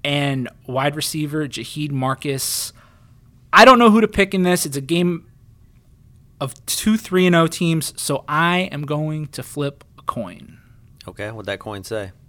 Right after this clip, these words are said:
Speaker 2: Oh, he's
Speaker 1: Well, I,
Speaker 2: actually
Speaker 1: I'm gonna do
Speaker 2: flipping
Speaker 1: it right
Speaker 2: coin,
Speaker 1: now.
Speaker 2: fans. Oh my God, this is
Speaker 1: So
Speaker 2: not
Speaker 1: I've
Speaker 2: a
Speaker 1: got
Speaker 2: stunt.
Speaker 1: heads LaBelle, tails Oasis.
Speaker 2: All right. You hit my laptop.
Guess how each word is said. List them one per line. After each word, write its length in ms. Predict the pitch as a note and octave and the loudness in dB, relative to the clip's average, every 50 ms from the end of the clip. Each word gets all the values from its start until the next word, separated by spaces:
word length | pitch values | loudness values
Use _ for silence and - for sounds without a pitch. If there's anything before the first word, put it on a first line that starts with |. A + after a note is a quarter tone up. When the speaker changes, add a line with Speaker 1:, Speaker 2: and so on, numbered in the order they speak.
| _ - - _ _ _ - _ - - - - - | _ -20 -20 _ _ _ -20 _ -20 -20 -20 -12 -8
Speaker 2:
Oh, 100 | - A#2 | -6 -6
he's 100 | A#2 - | -6 -4
Speaker 1:
Well, 80 | - B2 | -2 -2
I, 60 | C3 | 0
Speaker 2:
actually 240 | C3 - - B2 F#3 | 0 -2 0 2 2
Speaker 1:
I'm 80 | G#3 | 4
gonna 200 | G#3 G#3 G#3 F3 | 8 8 8 8
do 120 | D3 G#3 A#3 | 8 8 8
Speaker 2:
flipping 180 | A3+ G#3 E3+ | 8 8 8
Speaker 1:
it 20 | D#3+ | 8
right 180 | F3 F#3 F#3 | 8 8 8
Speaker 2:
coin, 120 | F#3+ G#3 G#3 | 8 6 6
Speaker 1:
now. 220 | A#3+ A3+ F3 C#3 | 6 6 6 4
Speaker 2:
fans. 460 | C3 B2 B2 A#2+ A#2+ B2 C3 C#3 - - - - - - - _ - | 2 2 0 0 0 -2 -2 -4 -8 -12 -20 -20 -20 -20 -20 _ -6
Oh 120 | - C#3+ | -4 -2
my 140 | C3+ A2 A2 | -2 -2 0
God, 180 | A2+ C3+ C3 C3+ | 2 2 0 0
this 100 | C#3 B2+ | 0 -4
is 80 | A2+ | 0
Speaker 1:
So 60 | B2 G#3+ | 4 6
Speaker 2:
not 60 | G3+ | 6
Speaker 1:
I've 40 | G3 | 8
Speaker 2:
a 40 | |
Speaker 1:
got 140 | A3 G#3 F#3+ | 10 8 8
Speaker 2:
stunt. 300 | E3 C#3+ C3+ A2 - - - | 8 6 2 -4 -8 -12 -12
Speaker 1:
heads 420 | - - A3 G#3+ A#3 A#3 F#3+ - | -2 4 8 8 8 8 6 6
LaBelle, 600 | B3 A#3+ F#3 G3 F#3 F#3 F#3+ F#3+ G3+ A3 G3+ - - - - - _ - - - - - - - - - - - - - | 6 6 10 12 12 12 12 12 12 10 6 -2 -10 -20 -20 -20 _ -20 -20 -20 -20 -20 -20 -20 -20 -20 -20 -20 -16 -8
tails 340 | - F3+ E3+ E3 E3 D3+ | -2 2 4 4 4 2
Oasis. 1000 | D3+ C#3 C#3 C3 B2 A#2+ - - B1 - - - - - - - - - - - - | 2 0 -2 -2 -4 -8 -12 -14 -14 -14 -12 -12 -12 -12 -14 -14 -16 -18 -20 -20 -16
Speaker 2:
All 80 | F2+ E2+ | -14 -12
right. 220 | F2 F2 E2 - - _ _ - - - - - - - _ _ - - - - - _ _ - - - - - - - - | -12 -12 -12 -14 -16 _ _ -20 -20 -20 -20 -20 -20 -20 _ _ -20 -20 -20 -20 -20 _ _ -12 -10 -10 -10 -10 -12 -14 -12
You 80 | - F#2+ | -10 -10
hit 140 | A#2 B2+ C3 | -10 -10 -8
my 120 | C3 C3+ | -8 -8
laptop. 600 | C3+ C3 C3 C#3 C3+ - - C#3 C3+ C3+ C3+ - | -8 -8 -8 -10 -10 -12 -12 -12 -10 -10 -12 -14